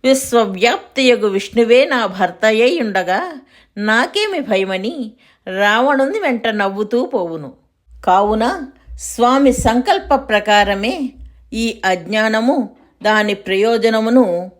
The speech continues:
నిర్వర్తించుచున్నది. నా సంకల్పము చేతనే జ్ఞానము అజ్ఞానము రెండునూ ప్రవర్తించుచున్నవని గీతలో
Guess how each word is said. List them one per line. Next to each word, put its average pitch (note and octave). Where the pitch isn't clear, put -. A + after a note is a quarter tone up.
నిర్వర్తించుచున్నది. F#3
నా A3+
సంకల్పము C4
చేతనే G3+
జ్ఞానము G#3
అజ్ఞానము G#3+
రెండునూ A#3
ప్రవర్తించుచున్నవని G#3+
గీతలో A#3